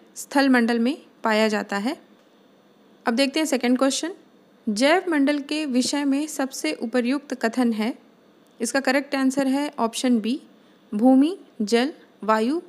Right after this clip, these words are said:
पौधे और पशु। क्वेश्चन नंबर थ्री, भूमि की एक सक्रिय पट्टी जो दो बड़े भूखंडों को जोड़ती है, उसे जाना जाता है, इसका करेक्ट आंसर है ऑप्शन डी, भूसंधि।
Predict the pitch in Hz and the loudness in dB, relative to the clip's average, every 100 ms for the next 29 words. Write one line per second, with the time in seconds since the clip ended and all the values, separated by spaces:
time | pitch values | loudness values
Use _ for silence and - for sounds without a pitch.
0 | - 226 220 262 220 247 262 214 - 339 | 0 0 2 0 0 -2 -2 -4 -4 -12
1 | - _ _ _ _ _ _ _ _ _ | -14 _ _ _ _ _ _ _ _ _
2 | _ _ _ _ _ _ _ - 254 277 | _ _ _ _ _ _ _ 0 0 2
3 | 269 254 254 - 285 - _ _ _ _ | 2 2 0 -2 -6 -6 _ _ _ _
4 | - 220 269 320 370 359 - - 285 285 | -10 0 0 2 -2 -4 -8 -4 -4 -4
5 | - 240 262 311 247 220 240 247 226 269 | -4 -4 -2 -2 -2 -4 -6 -6 -2 -2
6 | 226 269 302 254 247 277 220 262 254 247 | -2 -2 -2 -2 -2 -2 -2 -2 0 2
7 | 240 262 262 220 214 214 262 226 233 330 | 2 0 -2 2 0 0 -2 -2 -4 -6
8 | - 240 302 262 233 226 208 190 196 196 | -6 -2 0 0 0 0 0 -2 -4 -4
9 | 233 - _ _ _ _ - 240 254 254 | -6 -8 _ _ _ _ -12 -6 -2 0
10 | 262 254 247 247 269 262 - 220 - 254 | 0 0 0 0 -2 -2 -2 -6 -2 0
11 | 226 233 330 - _ 214 247 269 214 208 | 0 -2 -6 -14 _ -2 0 2 0 0
12 | 240 | -2